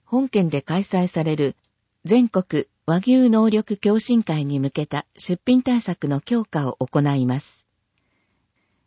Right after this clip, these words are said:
問い合わせ先、畜産課、電話、零九九、二八六の三二二一。攻めの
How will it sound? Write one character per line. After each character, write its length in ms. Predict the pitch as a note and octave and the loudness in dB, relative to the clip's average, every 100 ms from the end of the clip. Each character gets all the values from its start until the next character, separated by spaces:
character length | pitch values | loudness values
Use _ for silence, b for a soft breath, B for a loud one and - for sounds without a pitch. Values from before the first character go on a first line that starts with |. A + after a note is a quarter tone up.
| _ | _
問 220 | - A3+ A#3 | 0 4 4
い 40 | |
合 60 | G#3+ | 4
わ 80 | |
せ 140 | G#3+ G#3 | 0 -4
先、 420 | F3+ F3+ D3+ - _ _ _ _ _ | -4 -4 -6 -8 _ _ _ _ _
畜 220 | - - | -16 -14
産 280 | - A3+ G#3 | -2 0 0
課、 260 | - D3+ - _ _ _ _ - | -2 -4 -4 _ _ _ _ -2
電 240 | E3+ F#3+ | 0 2
話、 180 | E3+ - _ _ _ | 0 -4 _ _ _
零 180 | G3 B3 | 0 0
九 300 | - A3 D#3+ | 0 -2 -2
九、 360 | - D#3+ C#3 - _ _ _ | -4 -4 -4 -6 _ _ _
二 180 | G#3+ A#3+ | 2 2
八 340 | A#3+ A#3 - D#3+ | 2 -4 -4 -4
六 280 | D#3+ - | -4 -4
の 180 | D3+ D3 | -4 -4
三 360 | _ - A3 A#3+ | _ -2 0 2
二 240 | B3 E3+ | 4 2
二 320 | C3+ C#3 D3 C#3 | 2 0 0 -4
一。 360 | - - A#2 _ _ _ _ _ _ _ _ _ _ _ _ _ _ _ _ _ _ _ _ _ _ _ | -6 -8 -8 _ _ _ _ _ _ _ _ _ _ _ _ _ _ _ _ _ _ _ _ _ _ _
攻 220 | - G3+ | -2 2
め 160 | A#3 C#4 | 4 4
の 200 | B3 | 2